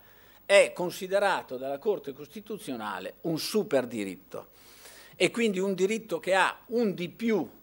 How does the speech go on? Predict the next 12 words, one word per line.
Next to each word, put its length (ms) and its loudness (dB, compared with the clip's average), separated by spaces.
di 240 -12
tutela, 640 6
di 140 -10
valenza, 600 4
di 160 -2
peso, 640 8
eh, 920 -2
di 140 -10
peso, 600 0
mm, 420 -10
costituzionale. 840 -2
E 380 12